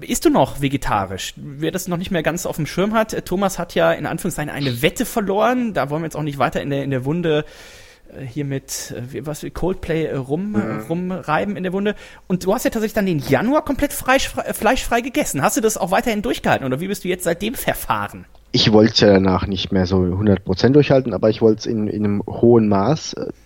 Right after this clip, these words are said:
Speaker 2: weitermachen und das tue ich auch weiterhin. Also ein, maximal zweimal die Woche esse ich einmal Fleisch, also eine Mahlzeit mal mit Fleisch. Und dann, aber dann schon sehr ausgesucht. Also ich gehe dann halt in ein Restaurant und esse da was, wo ich weiß, wie die Kuh mit Namen hieß oder so.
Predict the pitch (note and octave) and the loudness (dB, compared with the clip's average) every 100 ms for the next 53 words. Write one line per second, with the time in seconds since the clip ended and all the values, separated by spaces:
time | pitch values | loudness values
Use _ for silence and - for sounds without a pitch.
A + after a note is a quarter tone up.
0 | - C3 C#3+ D3+ C#3+ C#3+ C3+ C3 A2 - | 0 4 6 6 4 2 -2 -4 -6 -10
1 | G2+ - - A#2+ F#2+ D#2+ F2+ D#2+ F2 F2 | -14 -6 0 2 2 0 -2 -2 -2 -2
2 | F#2 G2+ - - - - - - - - | 2 2 0 -4 -14 -16 -20 -20 -20 0
3 | F#2+ G#2 B2 B2+ A2 A2+ B2 A#2 A2 - | 6 8 8 6 2 2 4 6 4 2
4 | - G2 A#2 G#2 G2 G2+ - G2+ G2+ G2 | 2 4 6 4 2 2 0 0 0 0
5 | G2 F2+ F2 E2+ F2 - F#2+ F#2 F2+ - | 0 2 2 2 0 0 0 2 2 0
6 | _ - F#2 - G2+ G#2 F#2+ F2+ F#2+ - | _ 0 2 4 4 6 6 4 2 4
7 | F#2+ F#2 F2+ F2+ F2 - F2 F2 G2 G#2 | 4 4 0 0 4 4 4 2 4 6
8 | A2 - - - - F#2 G2 G#2+ G#2+ - | 4 2 -14 -14 0 6 8 6 4 -4
9 | - - G#1+ - A#2+ A2+ G#2+ D2 A2 - | -14 -10 -8 0 2 6 6 8 4 2
10 | A2+ - G2+ - F#2 G2 F2+ G#2 G2 G2+ | -6 -2 0 2 2 2 4 6 6 4
11 | F#2+ F#2+ F#2+ F#2+ - E2+ F#2 F#2+ F#2+ - | 2 0 -2 -2 0 4 6 6 2 2
12 | F2+ F2 F3 - - - - - F2+ F2+ | 4 4 2 0 -6 -10 -6 -4 2 4
13 | F2+ - - - F#2+ - G#2+ G2+ G2+ F2 | 4 2 -6 -4 -4 2 6 6 6 4
14 | F2+ F2 F#2 F#2 F#2 - F2+ F2+ F2 | 2 2 2 4 4 4 4 4 2